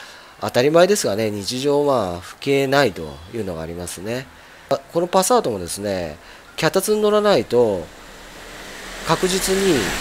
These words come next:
上の方までですね、見渡すことはね、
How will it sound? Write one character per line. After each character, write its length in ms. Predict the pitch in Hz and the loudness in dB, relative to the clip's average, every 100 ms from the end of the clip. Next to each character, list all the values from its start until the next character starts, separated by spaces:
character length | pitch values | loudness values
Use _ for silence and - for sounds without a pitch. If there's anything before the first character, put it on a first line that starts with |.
| - - - - - - - | -4 -4 -4 -4 -4 -6 0
上 140 | 165 196 | 6 6
の 100 | 185 | 6
方 200 | 185 156 | 6 6
ま 120 | 101 | 4
で 80 | 80 | -2
で 140 | 78 | -4
す 160 | - 110 | -4 -2
ね、 240 | 104 85 101 | -4 -6 -2
見 120 | 156 | 2
渡 200 | 170 175 | 2 2
す 120 | - | -2
こ 100 | 101 | -6
と 100 | 78 | -8
は 60 | 71 | -10
ね、 160 | 107 | -10